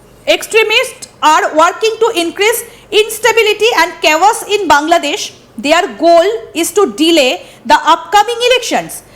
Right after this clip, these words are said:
buying time to recognize and strengthen their workers। They may be seeking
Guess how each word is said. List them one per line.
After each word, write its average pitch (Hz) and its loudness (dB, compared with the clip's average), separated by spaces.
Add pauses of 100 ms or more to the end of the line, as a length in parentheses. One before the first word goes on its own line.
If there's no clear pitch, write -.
(260)
buying 370 0
time 440 0
to 466 2
recognize 381 0 (120)
and 330 0 (180)
strengthen 415 -2
their 320 0
workers। 302 0 (480)
They 320 0 (140)
may 381 2
be 480 0
seeking 403 2